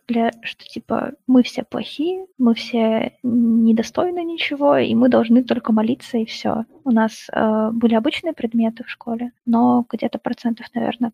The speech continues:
тридцать были около православные. Это были литургия, где мы просто часа по два-три стояли и молились в храме. Были закон Божий, где нам читали Библию, и мы её учили наизусть.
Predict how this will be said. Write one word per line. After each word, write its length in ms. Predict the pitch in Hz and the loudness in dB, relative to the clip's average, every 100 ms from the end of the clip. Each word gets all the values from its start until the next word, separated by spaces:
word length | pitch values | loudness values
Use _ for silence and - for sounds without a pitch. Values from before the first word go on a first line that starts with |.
| _ | _
тридцать 580 | - 277 349 - 269 - | -2 -2 -2 -8 -12 -8
были 320 | 247 240 262 - | -2 0 0 0
около 420 | 240 - 240 233 _ | -2 -2 -4 -4 _
православные. 840 | - 233 - 240 226 226 220 240 | -6 -6 -6 -4 -4 -2 -4 -4
Это 220 | 269 233 220 | -6 -4 -2
были 360 | 226 226 220 | 0 2 2
литургия, 640 | 220 226 233 220 233 320 349 - | 0 0 -2 0 0 0 -2 -2
где 200 | 262 254 | 2 4
мы 260 | 254 254 247 | 6 6 2
просто 560 | - 240 - - 233 233 _ - | -2 -6 -6 -8 -8 -10 _ -14
часа 260 | - - | -8 -6
по 120 | 226 233 | -6 -4
два-три 640 | 240 233 - 240 240 247 _ | -4 -6 -8 -10 -8 -10 _
стояли 640 | - - 226 226 226 233 - - | -14 -8 -4 -2 -4 -8 -12 0
и 80 | |
молились 480 | 240 214 220 233 - - | 2 2 0 -4 -10 -14
в 20 | |
храме. 420 | - 226 226 233 - | -6 -2 0 -2 -2
Были 520 | 262 240 226 220 - - | 0 2 2 2 0 -2
закон 400 | 240 226 240 220 | -2 -2 0 0
Божий, 400 | 220 240 277 330 _ - | 0 -2 -2 -6 _ -4
где 180 | 254 | 2
нам 160 | 247 247 | 4 4
читали 340 | - - 240 | 2 -2 -2
Библию, 440 | 240 240 247 240 240 | 0 0 2 2 2
и 100 | 240 | 4
мы 140 | 233 | 4
её 160 | 233 240 | 4 2
учили 320 | 240 - 233 | -2 -2 -2
наизусть. 640 | 233 240 233 247 247 - | 0 0 0 -4 -6 -12